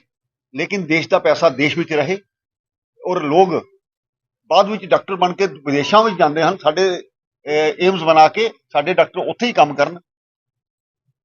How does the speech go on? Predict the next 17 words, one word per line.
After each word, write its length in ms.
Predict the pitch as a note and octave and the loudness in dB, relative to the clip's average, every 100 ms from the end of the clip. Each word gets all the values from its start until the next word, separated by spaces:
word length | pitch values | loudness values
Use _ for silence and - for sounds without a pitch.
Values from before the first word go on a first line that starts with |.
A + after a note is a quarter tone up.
| _ _ _ F#3+ | _ _ _ -6
ਅਸੀਂ 140 | F#3+ | -4
ਦੇਖਿਆ 260 | A3 G#3 A#3 | -2 4 4
ਨਾਰਥ 380 | F#3+ E3 E3 F#3 | 6 4 4 -4
ਈਸਟ, 200 | D3 - _ _ _ _ _ _ | -6 -8 _ _ _ _ _ _
ਨਾਰਥ 340 | C#3+ E3+ G#3+ A#3 | 2 4 4 0
ਈਸਟ 220 | A3 A3 | -4 -4
ਵਿੱਚ 260 | A3+ - A#3+ B3 - _ _ | -10 -2 2 2 0 _ _
ਸੱਤ 320 | - D3+ - A3 | -4 -4 -4 -8
ਦੀਆਂ 120 | A#3+ | -4
ਸੱਤ 260 | G#3+ G3 G3+ | -2 -2 -2
ਸਟੇਟਾਂ 460 | F3+ F#3+ G3 G#3 - _ D3 | -6 -6 -2 -4 -4 _ _
ਡਿਜੀਟਲ 360 | C#3 - A3 G#3+ | -12 -4 -4 -4
ਸਟੇਟਾਂ 320 | - F#3+ F3 | -4 0 0
ਕਹੀਆਂ 240 | E3 F3 | 0 -2
ਜਾਂਦੀਆਂ 300 | C#3+ B2+ B2+ | -2 -4 -6
ਸਨ, 140 | A2+ G#2+ _ _ _ _ _ _ _ B2 | -10 -14 _ _ _ _ _ _ _ -8
ਲੇਕਿਨ 380 | D3 F#3+ D3+ | -4 -2 -4